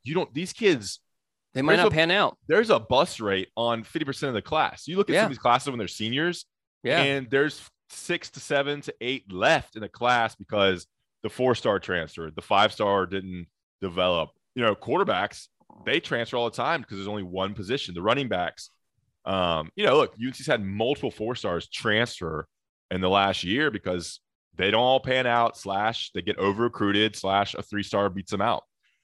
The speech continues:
Speaker 1: So
Speaker 2: Yeah.
Speaker 1: it's, I can't, I mean, maybe, maybe these guys have money where it's, like, doesn't matter,
Speaker 2: Yeah.
Speaker 1: but I would much rather put money towards some real estate or a beach house than <laughs> into the pocket of a,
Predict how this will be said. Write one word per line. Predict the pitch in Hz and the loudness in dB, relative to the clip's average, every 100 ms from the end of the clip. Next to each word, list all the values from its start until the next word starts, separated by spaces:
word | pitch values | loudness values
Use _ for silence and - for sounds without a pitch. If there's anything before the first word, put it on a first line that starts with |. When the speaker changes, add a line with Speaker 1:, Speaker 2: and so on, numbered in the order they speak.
| _ 135 | _ -2
Speaker 1:
So | 113 98 92 87 - | 2 4 2 0 2
Speaker 2:
Yeah. | 127 | 0
Speaker 1:
it's, | 143 - - | 0 -6 -6
I | 117 | -4
can't, | 139 147 | -2 -2
I | 110 | -2
mean, | 98 113 | -2 -4
maybe, | 120 | -4
maybe | 110 110 120 117 | -2 -2 -2 -4
these | 107 98 | -8 -2
guys | 107 104 | 0 0
have | 101 90 | -4 -4
money | 90 90 98 | -4 -4 -4
where | 92 82 | -4 -6
it's, | 80 87 | -8 -4
like, | 82 78 _ _ _ | -4 -4 _ _ _
doesn't | 98 95 80 | -2 -2 -2
matter, | 80 87 95 101 95 _ _ _ | 0 2 4 2 0 _ _ _
Speaker 2:
Yeah. | 120 110 | -6 0
Speaker 1:
but | - - - _ - | 0 0 -12 _ -8
I | 101 101 | -2 -2
would | 92 | 0
much | 104 - | -2 0
rather | 104 90 | -2 -2
put | - - | -6 -8
money | 87 85 | -6 -8
towards | - 85 80 - - _ _ | -8 -6 -6 -10 -18 _ _
some | - 82 | -6 -2
real | 82 90 | 4 4
estate | - - 85 82 | 4 2 6 6
or | 76 | 4
a | 76 | -2
beach | 76 90 - | -2 -2 2
house | 78 78 76 | 2 2 -2
than | 85 80 71 | -4 -4 2
<laughs> | - - _ _ 90 | 2 2 _ _ -12
into | 87 | 0
the | 90 | 0
pocket | - 87 85 - 82 | 2 2 2 2 -6
of | 85 80 | -2 -4
a, | 78 76 73 | -2 -2 -4